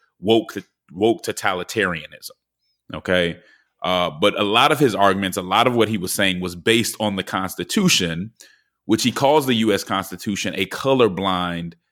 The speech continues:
document, right? He says the U S Constitution was colorblind. This is another place where obviously, you know, you'd say, "Well,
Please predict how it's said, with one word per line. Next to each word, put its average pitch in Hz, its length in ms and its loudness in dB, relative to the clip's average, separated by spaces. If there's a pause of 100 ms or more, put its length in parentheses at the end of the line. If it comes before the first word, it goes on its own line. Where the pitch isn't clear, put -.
(140)
document, 98 560 -6
right? 85 320 -4
He 90 120 -10
says 92 200 -4
the 87 100 -2
U 104 140 4
S 104 100 2
Constitution 98 640 -10
was 87 100 -10
colorblind. 80 500 -4 (800)
This 85 140 -6
is 87 80 -6
another 113 360 2
place 92 380 -2
where 90 320 -2
obviously, 87 340 0
you 87 160 -6
know, 85 120 -4
you'd 85 220 -6
say, 87 200 0
"Well, 98 520 4